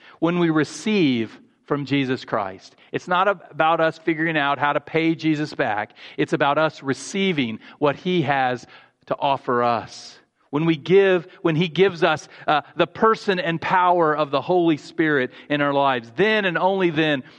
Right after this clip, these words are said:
will you receive God's grace and power in this life.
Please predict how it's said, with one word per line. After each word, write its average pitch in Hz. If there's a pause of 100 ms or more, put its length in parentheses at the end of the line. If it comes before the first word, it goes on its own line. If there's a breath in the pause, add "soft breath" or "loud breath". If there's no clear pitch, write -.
(180 loud breath)
will 156
you 170
receive 165
God's 156
grace 165
and 117
power 135
in 123
this 123
life. 110